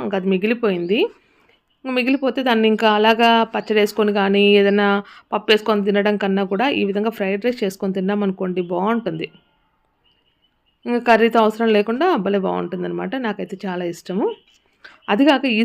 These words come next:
సీజన్‌లో వెజిటబుల్స్ పిచ్చిగా దొరుకుతాయండి, మనకి ఇష్టం వచ్చిన వెజిటబుల్ యాడ్ చేసుకొని చేసుకోవచ్చు అనమాట. ఇంకా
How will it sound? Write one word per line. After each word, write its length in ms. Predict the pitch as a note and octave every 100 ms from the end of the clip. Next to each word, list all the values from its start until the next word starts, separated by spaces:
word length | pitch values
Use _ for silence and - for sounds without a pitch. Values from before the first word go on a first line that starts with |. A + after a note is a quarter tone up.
| A#3
సీజన్‌లో 340 | B3 C4 B3+ G#3
వెజిటబుల్స్ 440 | F#3+ A#3 A3+ A3+
పిచ్చిగా 300 | G#3 G3 F#3+ F3
దొరుకుతాయండి, 560 | E3+ G3+ A#3+ G#3+ F#3 F#3 F#3 F#3
మనకి 180 | F#3 F#3
ఇష్టం 240 | - - G3
వచ్చిన 180 | F#3+ F3+
వెజిటబుల్ 340 | F3 F3 G#3+ A3
యాడ్ 120 | F#3 F#3
చేసుకొని 300 | F#3+ - G3+ F#3+
చేసుకోవచ్చు 440 | F#3 - G3 G3
అనమాట. 260 | F3 E3+ E3 - _ _ _ _ _ _ _ _ _ _ _ _ _ _ _ _ _ _ _ _ _ _ - C4
ఇంకా 140 | B3